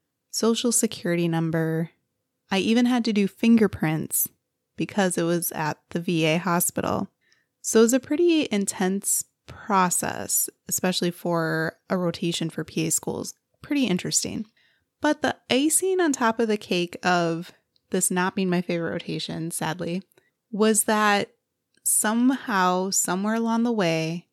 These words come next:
after my rotation there, they had a data breach. And I don't know all the exact details. My suspicion is someone hacked into their computer system or something like that.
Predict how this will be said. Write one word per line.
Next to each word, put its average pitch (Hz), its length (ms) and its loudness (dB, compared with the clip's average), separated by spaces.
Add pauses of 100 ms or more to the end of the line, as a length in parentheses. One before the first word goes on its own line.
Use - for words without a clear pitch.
(600)
after 202 380 2
my 233 160 2
rotation 175 580 -2
there, 160 380 -6 (960)
they 196 160 2
had 180 460 -2 (120)
a 175 200 -2 (200)
data 254 340 2
breach. - 640 -4 (800)
And 196 140 2
I 190 60 4
don't 190 200 2
know 233 220 4
all 196 160 2
the 214 80 4
exact 190 400 -2
details. 175 640 -2
My 175 100 2
suspicion 180 560 -2
is 175 140 0
someone 170 340 -2
hacked 170 400 -4
into 180 240 0
their 165 240 0
computer 240 420 2
system 208 540 2
or 190 60 0
something 190 340 -2
like 220 220 -2
that. 170 320 0